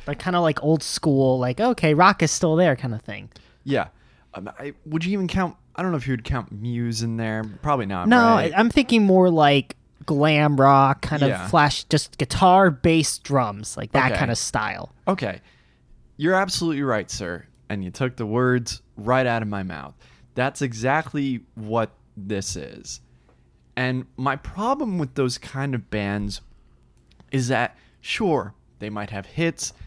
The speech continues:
Speaker 2: they might sell out concerts, they might get a lot of traction and a lot of buzz from a lot of people, but guess what? They don't have staying power.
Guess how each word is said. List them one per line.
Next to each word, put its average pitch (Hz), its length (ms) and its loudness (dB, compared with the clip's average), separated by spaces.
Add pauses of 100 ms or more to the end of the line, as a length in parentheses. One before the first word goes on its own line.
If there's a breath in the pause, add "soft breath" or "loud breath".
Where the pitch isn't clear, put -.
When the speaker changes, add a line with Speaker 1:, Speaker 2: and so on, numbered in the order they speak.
(140)
Speaker 2:
they 208 100 0
might 160 200 -4
sell 107 300 -2
out 101 220 -2
concerts, 165 640 -2 (300 soft breath)
they 233 100 -4
might 143 300 -4
get 123 280 -4
a 113 100 -8
lot 117 380 0
of 147 100 -4
traction 131 680 -2
and 101 220 -10
a 104 40 -8
lot 127 340 4
of 117 140 -6
buzz 110 360 -2
from 95 200 -12
a 87 100 -12
lot 104 400 -2
of 104 140 -10
people, 101 500 -12 (380 soft breath)
but - 120 -16 (120)
guess 113 440 -4
what? 107 440 -6 (640)
They - 160 -18 (140)
don't 113 340 -2 (280)
have 92 440 -6 (220)
staying 95 640 -6
power. - 360 -14